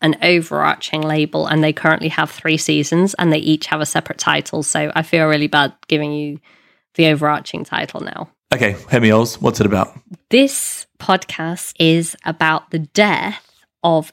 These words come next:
Speaker 1: a weatherman in the States,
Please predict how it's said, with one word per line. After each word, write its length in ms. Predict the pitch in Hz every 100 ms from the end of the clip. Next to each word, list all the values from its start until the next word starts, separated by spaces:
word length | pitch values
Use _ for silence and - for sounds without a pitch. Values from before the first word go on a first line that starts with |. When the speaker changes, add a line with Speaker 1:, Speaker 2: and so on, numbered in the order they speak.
| -
Speaker 1:
a 60 | 156
weatherman 840 | 160 180 190 185 151 139 - 175 - -
in 140 | 165
the 60 | 156
States, 1040 | - - 160 170 - _ - - -